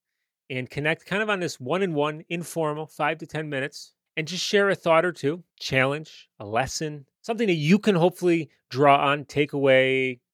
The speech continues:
and implement in your life. So before you jump over to the Joe Rogan Experience or Ed Milet's, uh, outstanding podcast, just give this a listen, see what you think, and hey, hit me up on, uh, my socials, D M me on Instagram or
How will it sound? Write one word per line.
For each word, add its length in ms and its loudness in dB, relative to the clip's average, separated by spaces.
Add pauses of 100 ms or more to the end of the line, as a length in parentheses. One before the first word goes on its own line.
and 420 0
implement 420 -8
in 80 -12
your 120 -8
life. 180 -12 (240)
So 160 0
before 320 0
you 100 6
jump 240 0
over 200 4
to 80 0
the 80 0
Joe 180 0
Rogan 320 2
Experience 680 -2
or 500 -4 (120)
Ed 240 -2
Milet's, 840 2
uh, 280 -8 (160)
outstanding 480 -6
podcast, 760 -4 (500)
just 240 0
give 140 0
this 200 2
a 40 -2
listen, 420 2 (400)
see 160 0
what 220 0
you 60 -2
think, 280 0
and 140 2
hey, 220 6 (180)
hit 160 0
me 120 0
up 160 0
on, 300 0
uh, 140 0
my 140 -2
socials, 680 -4
D 160 0
M 80 -2
me 100 -2
on 100 0
Instagram 520 -2
or 220 -4